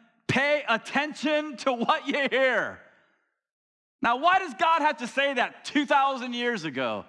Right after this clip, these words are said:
Here's why, because people had the same problem two thousand years ago as they do today.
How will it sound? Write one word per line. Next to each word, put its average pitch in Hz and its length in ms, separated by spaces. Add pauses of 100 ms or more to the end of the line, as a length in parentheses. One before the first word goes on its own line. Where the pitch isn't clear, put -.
(1000)
Here's 269 240
why, 285 300
because 233 300
people 294 340
had 254 160
the 202 80
same 294 400
problem 285 500
two 285 200
thousand 262 420
years 285 240
ago 208 360 (260)
as 208 160
they 233 160
do 185 180
today. 220 600